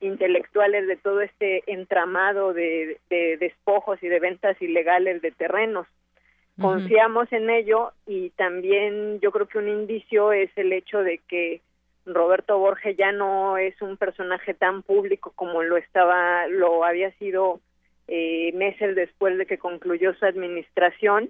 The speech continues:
Speaker 1: y al día de hoy, pues, nadie sabe a ciencia cierta dónde está el exgobernador Roberto Borge.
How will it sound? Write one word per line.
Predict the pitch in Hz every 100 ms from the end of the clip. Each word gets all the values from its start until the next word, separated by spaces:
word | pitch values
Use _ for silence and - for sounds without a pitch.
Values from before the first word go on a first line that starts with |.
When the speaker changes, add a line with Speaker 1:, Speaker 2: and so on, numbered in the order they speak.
| - _ _ _ _ 170
Speaker 1:
y | 175
al | 175 175
día | 196 196
de | 202
hoy, | 190 196
pues, | - 180 175 165 - - _ _ 214
nadie | 190 185 202 202 202 190
sabe | 202 196 190 196 - -
a | 202
ciencia | 208 190 214 190 -
cierta | 202 196 202 196 180
dónde | 196 196 185
está | - - 185 180 180 175
el | 170 165
exgobernador | 175 - 175 170 170 175 175
Roberto | 180 175 - 180
Borge. | 180 185 -